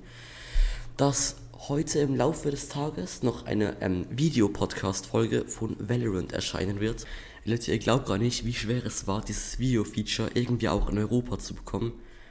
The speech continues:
Das ist ja eigentlich erst released in den U S A und so. Ja, das war ein echt harter Struggle, vertraut mir, Leute. Und zwar bin ich aktuell Bronze zwei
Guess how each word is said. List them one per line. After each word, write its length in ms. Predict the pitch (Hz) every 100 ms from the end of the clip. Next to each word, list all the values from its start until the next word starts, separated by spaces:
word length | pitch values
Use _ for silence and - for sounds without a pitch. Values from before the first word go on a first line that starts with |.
| - - -
Das 140 | 95
ist 140 | 104 -
ja 80 |
eigentlich 380 | - 113 104 -
erst 240 | 90 - 98
released 280 | 107 -
in 100 | 104
den 160 | 101 101
U 120 | 98
S 160 | 98 -
A 160 | 101
und 140 | 117 117
so. 240 | - 127 127 - - - - - - 117
Ja, 120 | 113
das 220 | 123 -
war 80 | 127
ein 80 | 123
echt 380 | 127 - -
harter 260 | 110 113 107
Struggle, 400 | - 107 92 85
vertraut 460 | - 107 - 104 101
mir, 80 |
Leute. 340 | 95 90 - 123 - - - - -
Und 140 | 113
zwar 260 | - 127 127
bin 140 | 131
ich 140 | 131 -
aktuell 320 | 147 - 113
Bronze 460 | - 104 110 - -
zwei 400 | - 104 151